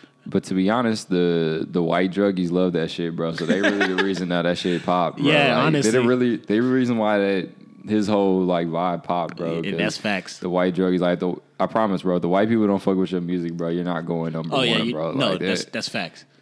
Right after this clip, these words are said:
Speaker 1: Black Twitter can love you as much as,
Speaker 2: Mm-hmm.
Speaker 1: as much as we can, bro,
Speaker 2: Bro,
Speaker 1: but
Speaker 2: let me
Speaker 1: we're not
Speaker 2: tell you,
Speaker 1: getting you to number one, bro.
Speaker 2: the fact that this, like, twenty nineteen was the first year Thug got on number one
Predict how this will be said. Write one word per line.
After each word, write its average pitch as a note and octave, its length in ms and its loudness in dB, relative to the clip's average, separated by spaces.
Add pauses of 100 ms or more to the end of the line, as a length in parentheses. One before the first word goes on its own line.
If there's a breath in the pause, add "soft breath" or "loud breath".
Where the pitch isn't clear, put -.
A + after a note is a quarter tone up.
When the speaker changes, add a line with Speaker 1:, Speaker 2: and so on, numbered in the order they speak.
Speaker 1:
Black G#2 260 0
Twitter A2 280 2
can G2 160 0
love F#2+ 160 2
you F2+ 120 2
as E2 80 -2
much F2 220 -2
as, F2 140 -2
Speaker 2:
Mm-hmm. F2 200 -6
Speaker 1:
as F#2 40 -4
much F#2+ 220 0
as F#2 80 -4
we F2+ 140 -2
can, F2 320 -2
bro, D#2 120 -2
Speaker 2:
Bro, G2+ 240 -2
Speaker 1:
but E2 80 -2
Speaker 2:
let D#2+ 220 -4
me - 80 -4
Speaker 1:
we're F#2+ 100 2
not G#2 80 2
Speaker 2:
tell G#2+ 100 2
you, F#2+ 60 -2
Speaker 1:
getting F#2+ 160 0
you F#2 100 0
to F2 80 0
number E2+ 240 -2
one, E2 300 -4
bro. D#2 120 -4
Speaker 2:
the - 80 0
fact F#3+ 240 0
that E3 120 -4
this, D#3+ 240 -4
like, A#2 280 -6 (120)
twenty D3+ 240 -2
nineteen D3 340 -2
was C#3 80 -2
the B2+ 80 -4
first C3 340 -6
year C3+ 140 -2
Thug A#2+ 300 -4
got A2+ 160 -4
on A2 100 -4
number A2 200 -4
one B2 320 -4